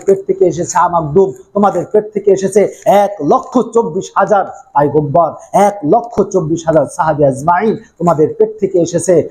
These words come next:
আবু বকর সিদ্দিক রাদিয়াল্লাহু তাআলা আন, তোমাদের পেট থেকে এসেছে হযরত উমর, হযরত উসমান, হযরত আলী রাদিয়াল্লাহু তাআলা আলাইহিম আজমাইন। ও বোন, তোমরা যদি খারাপ হয়ে যাও,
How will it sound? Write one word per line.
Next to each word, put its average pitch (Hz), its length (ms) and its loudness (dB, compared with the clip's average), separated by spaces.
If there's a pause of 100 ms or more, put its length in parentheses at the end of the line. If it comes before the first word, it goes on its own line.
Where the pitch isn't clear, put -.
(140)
আবু 175 220 0
বকর 180 320 -2
সিদ্দিক 202 440 0 (240)
রাদিয়াল্লাহু 151 680 0
তাআলা 135 240 0
আন, 139 260 0 (200)
তোমাদের 170 320 0
পেট 170 280 -4
থেকে 170 220 0
এসেছে 156 320 0
হযরত 143 380 -2
উমর, 160 340 2 (260)
হযরত 170 320 0
উসমান, 214 500 2 (200)
হযরত 190 320 -2
আলী 196 420 2 (220)
রাদিয়াল্লাহু 160 640 2
তাআলা 143 280 2 (140)
আলাইহিম 156 380 -4
আজমাইন। 117 500 -6 (720)
ও 147 120 4
বোন, 143 280 0 (240)
তোমরা 190 300 2
যদি 151 200 -4
খারাপ 135 420 -2
হয়ে 165 120 0
যাও, 156 260 2